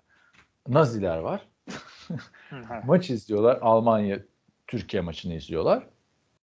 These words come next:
Speaker 1: Adam gol atıyor. Herkes seviniyor. Nazilerin başı diyor ki, "Niye seviniyorsunuz?" diyor. "Golü atan," diyor, "siyahi," diyor. Hadi.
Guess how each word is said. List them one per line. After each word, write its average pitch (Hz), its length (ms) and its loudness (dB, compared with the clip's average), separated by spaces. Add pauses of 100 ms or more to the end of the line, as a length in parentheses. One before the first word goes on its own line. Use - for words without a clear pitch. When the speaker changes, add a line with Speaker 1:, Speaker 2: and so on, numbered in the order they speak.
(440)
Speaker 1:
Adam 147 340 4
gol 180 200 6
atıyor. 175 440 -2 (100)
Herkes 151 460 -4
seviniyor. 143 500 -2
Nazilerin 131 520 0
başı 135 240 -4
diyor 160 160 -4
ki, 117 160 0
"Niye 117 140 6
seviniyorsunuz?" 87 760 -4
diyor. 85 140 -2
"Golü 87 240 2
atan," 85 360 0
diyor, 92 100 0
"siyahi," 85 460 -2
diyor. 73 120 -4 (800)
Hadi. - 240 -10